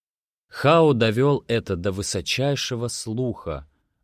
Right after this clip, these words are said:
а печать спрятал в тайном хранилище. Прошло время, член Государственного совета Фань Хэн И,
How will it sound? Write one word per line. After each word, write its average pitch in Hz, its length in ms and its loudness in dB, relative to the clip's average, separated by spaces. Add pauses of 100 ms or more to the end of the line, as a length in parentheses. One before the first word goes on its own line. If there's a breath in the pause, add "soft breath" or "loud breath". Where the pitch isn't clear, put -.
а 87 120 -4
печать 120 720 -4
спрятал 127 580 -4
в - 140 -14
тайном 95 420 -6
хранилище. 73 880 -8 (840)
Прошло 123 440 0
время, 135 520 0 (280)
член 127 340 2
Государственного 101 800 -4
совета 98 560 -4
Фань 95 380 -4
Хэн 92 480 -6
И, 160 260 -4